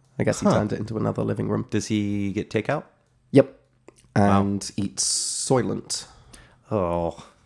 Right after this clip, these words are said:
Speaker 1: Yeah.
Speaker 2: That's sad.
Speaker 1: <laughs> I
Speaker 2: I
Speaker 1: did
Speaker 2: mean,
Speaker 1: hear, I did hear a funny thing about
Speaker 2: like,
Speaker 1: Soylent.
Speaker 2: ten percent of me is jealous, and, like, that other ninety percent is just, like, sad and, like, ugh.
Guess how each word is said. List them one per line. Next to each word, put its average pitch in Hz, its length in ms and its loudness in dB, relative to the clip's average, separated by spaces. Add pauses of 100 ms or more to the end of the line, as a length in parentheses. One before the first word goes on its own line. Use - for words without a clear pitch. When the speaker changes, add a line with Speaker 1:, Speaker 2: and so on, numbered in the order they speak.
(640)
Speaker 1:
Yeah. 110 180 -2 (340)
Speaker 2:
That's 104 140 -10
sad. 82 400 -4
Speaker 1:
<laughs> - 1700 -20
I - 60 -2 (440)
Speaker 2:
I 143 120 8
Speaker 1:
did 175 80 10
Speaker 2:
mean, 147 80 6
Speaker 1:
hear, - 240 2 (100)
I 143 80 8
did 160 100 8
hear 165 160 6
a 123 40 4
funny 139 240 2
thing 117 160 0
about 107 200 2
Speaker 2:
like, 139 140 6
Speaker 1:
Soylent. 104 300 4
Speaker 2:
ten 180 160 2
percent 139 320 0
of 117 60 0
me 113 100 2
is 104 200 -2
jealous, 110 420 4
and, 92 120 -4
like, 92 220 -2
that 95 140 0
other 95 280 0
ninety 90 220 0
percent 90 300 -6
is 87 120 -10
just, - 180 -14
like, - 140 -12
sad 50 320 -4
and, - 100 -12
like, - 260 -12
ugh. 107 120 -4